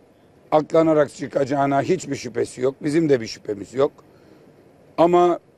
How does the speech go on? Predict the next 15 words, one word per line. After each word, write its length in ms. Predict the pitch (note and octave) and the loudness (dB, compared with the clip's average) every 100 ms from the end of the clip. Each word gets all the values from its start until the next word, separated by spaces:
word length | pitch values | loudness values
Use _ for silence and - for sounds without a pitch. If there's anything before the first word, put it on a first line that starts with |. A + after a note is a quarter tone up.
| _ _ | _ _
bir 160 | C#3+ G3 | -4 0
kurgu 360 | F#3 F#3 F3+ | 2 4 4
var. 200 | E3+ C3+ - _ _ _ _ _ _ _ _ _ - _ _ _ - _ _ _ _ _ _ _ _ _ _ _ _ _ _ A2+ | 6 4 0 _ _ _ _ _ _ _ _ _ -20 _ _ _ -20 _ _ _ _ _ _ _ _ _ _ _ _ _ _ 2
Genç 320 | E3+ F3+ D3+ | 4 4 -2
bir 80 | D3+ | -6
siyasetçi, 920 | C3+ C#3 C3 - B2+ - C#3 E3 D3+ - - - _ _ - _ - _ _ _ _ _ | 0 4 2 0 -6 -4 0 0 0 -12 -20 -20 _ _ -20 _ -20 _ _ _ _ _
Cumhuriyet 480 | C3+ D#3 D#3+ D#3+ D#3 | 0 4 6 4 4
Halk 220 | D#3+ D3 | 4 4
Partisi'nin 680 | D3 C#3+ C3+ C3 D3 D3+ D3 A#2+ | 2 2 -2 -6 0 2 0 2
rekor 340 | D3 D3 F#3 | 2 4 6
oyla 480 | E3+ D#3 C#3+ C#3 C3 - - | 6 4 4 4 2 -8 -2
Beşiktaş'ta 920 | C3 D3 B2+ C#3+ C3+ - C3+ C3 - _ | -2 -2 0 2 2 2 2 2 0 _
seçilen 600 | - - B2+ C#3 C3+ C3 | -12 -8 -6 0 0 2
başkanı 640 | B2+ C3 - C3+ D3 F3+ - _ _ _ _ _ _ _ _ _ - | 0 -2 -2 0 2 2 -2 _ _ _ _ _ _ _ _ _ -2
maalesef 580 | D#3 E3 C#3+ - E3+ | 2 2 0 0 -2